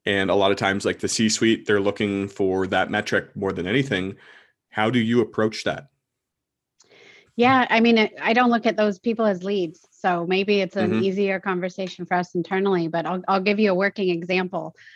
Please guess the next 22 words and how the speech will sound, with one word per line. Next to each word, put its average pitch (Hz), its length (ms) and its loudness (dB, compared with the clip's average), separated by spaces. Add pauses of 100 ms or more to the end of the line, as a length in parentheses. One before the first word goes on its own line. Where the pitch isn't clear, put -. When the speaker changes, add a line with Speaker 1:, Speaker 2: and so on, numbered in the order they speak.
(180)
Speaker 2:
Um, 165 420 2
my, 175 460 2
my 175 220 -2
demand 180 380 0
gen, 175 480 0
uh, 165 160 -6
manager 180 380 0
came 175 240 -4
to - 140 -10
me 170 100 -2
recently, 180 440 -4
said, 170 200 -8
"Okay, 185 240 -4
we're 185 80 -2
sponsoring 185 520 0
this 175 160 -2
event 208 340 -2
and 196 100 -2
they 190 60 0
have 190 100 -4
a 185 80 -2
raffle. 202 540 -4